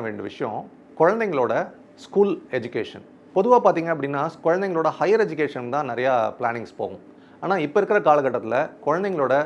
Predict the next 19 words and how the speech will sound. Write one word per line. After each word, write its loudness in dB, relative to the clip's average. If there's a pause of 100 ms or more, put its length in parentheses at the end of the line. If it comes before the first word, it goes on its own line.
(120)
ஸ்கூல் -2
எஜுகேஷனுக்கே -6
நிறைய -2 (140)
செலவுகள் -2
ஆகுது. -8 (200)
So, 2 (120)
குழந்தை 4 (100)
பிறந்ததுலேருந்து 4 (220)
குழந்தையோட 2
ஃபோர்த் 2
இயர் 0 (180)
முடியிற 2
வரைக்கும் -4 (280)
நீங்க 0
ஒரு 2 (400)
எஸ் -2
ஐ 6 (120)
பி 2
ரூட்ல 0